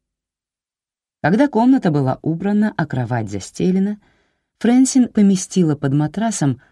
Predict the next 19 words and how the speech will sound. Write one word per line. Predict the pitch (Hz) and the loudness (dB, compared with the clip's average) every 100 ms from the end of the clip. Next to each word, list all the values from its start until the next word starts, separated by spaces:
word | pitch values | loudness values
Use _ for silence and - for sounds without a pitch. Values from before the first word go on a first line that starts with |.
| _ _ - | _ _ -2
один | 180 247 | 2 2
из | 220 - | 2 -2
своих | 160 175 196 170 | -2 0 0 0
защитных | 165 160 - 151 160 160 190 | -2 -4 -4 -4 -4 -4 -4
мешочков — | 190 - 170 - - - _ _ _ _ | -6 -6 -8 -10 -16 -20 _ _ _ _
после | 131 123 107 | -6 -4 -6
чего | - 110 107 160 | -6 -6 -2 -2
торопливо | 175 127 - 110 120 120 | -2 -4 -4 -4 -4 -4
вышла | 120 - 170 | -6 -6 -6
вон, | 190 220 110 - _ _ _ _ | -4 -4 -4 -8 _ _ _ _
потому | - 135 | -2 -2
что | - | -2
была | 139 135 139 | -4 -2 -2
не | 151 | -2
в | - | -4
силах | - 139 101 - | -4 -2 -4 -6
находиться | 113 117 120 139 - 110 | -8 -4 -4 -4 -4 -6
в | |
этом | 117 120 123 | -6 -4 -6